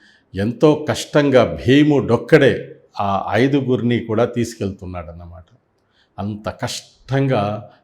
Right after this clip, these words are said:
ఆ యొక్క సొరంగంలోంచి బయటికి వెళ్ళిపోతున్నారు. ఇక ఇక్కడ ఆ భవనమంతా దగ్ధమైపోయింది. పురోచనుడు కూడా అందులోనే పడి చచ్చిపోయాడు. అయితే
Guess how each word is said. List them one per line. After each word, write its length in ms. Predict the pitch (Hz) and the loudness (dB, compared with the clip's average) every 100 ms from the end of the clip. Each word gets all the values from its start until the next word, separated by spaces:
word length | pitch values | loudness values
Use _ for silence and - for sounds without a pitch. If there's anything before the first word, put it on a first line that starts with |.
| - | -8
ఆ 140 | 95 | -4
యొక్క 380 | 98 95 - 92 | -4 -6 -10 -12
సొరంగంలోంచి 1120 | - 101 104 135 127 117 110 101 - 98 95 117 | -10 -6 -2 2 2 2 0 -2 -6 -10 -10 -6
బయటికి 360 | 107 101 98 | -4 -4 -8
వెళ్ళిపోతున్నారు. 760 | 92 87 - 87 90 90 101 - - - _ _ _ - - - | -12 -12 -16 -20 -20 -20 -20 -20 -20 -20 _ _ _ -20 -10 -2
ఇక 120 | 127 | 4
ఇక్కడ 520 | 135 104 113 - 190 117 120 135 - - | 6 6 2 2 4 4 4 2 -2 -2
ఆ 260 | 110 107 - | 0 0 0
భవనమంతా 760 | 120 156 156 139 123 131 127 98 | 2 4 4 2 0 2 2 2
దగ్ధమైపోయింది. 1000 | 110 104 131 139 127 127 117 104 85 80 - _ _ _ _ _ 113 | -2 0 0 2 2 2 2 0 -4 -10 -18 _ _ _ _ _ 2
పురోచనుడు 560 | 147 165 165 143 139 | 6 6 6 4 4
కూడా 280 | 139 127 139 | 4 4 4
అందులోనే 520 | 117 117 120 120 113 | 2 2 2 2 2
పడి 180 | 107 104 | -2 -2
చచ్చిపోయాడు. 720 | 104 98 - 104 92 85 82 - _ _ _ _ _ _ _ - | -4 -8 -8 -6 -4 -6 -10 -20 _ _ _ _ _ _ _ -12
అయితే 680 | 90 - 131 101 87 98 | -10 -2 0 0 -4 -14